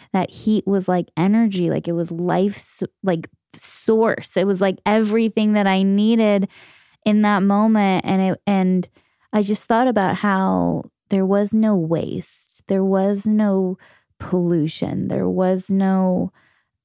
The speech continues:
you know, all of these problems that we create for ourselves.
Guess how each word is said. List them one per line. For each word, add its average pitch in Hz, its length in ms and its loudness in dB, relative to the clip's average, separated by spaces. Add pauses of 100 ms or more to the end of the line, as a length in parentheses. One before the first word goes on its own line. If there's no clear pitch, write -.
you 196 180 0
know, 185 360 -2
all 208 220 0
of 208 140 -2
these 196 200 -4
problems 185 560 -2
that - 200 -4
we 175 140 -2
create 170 600 -4
for - 160 -6
ourselves. - 760 -4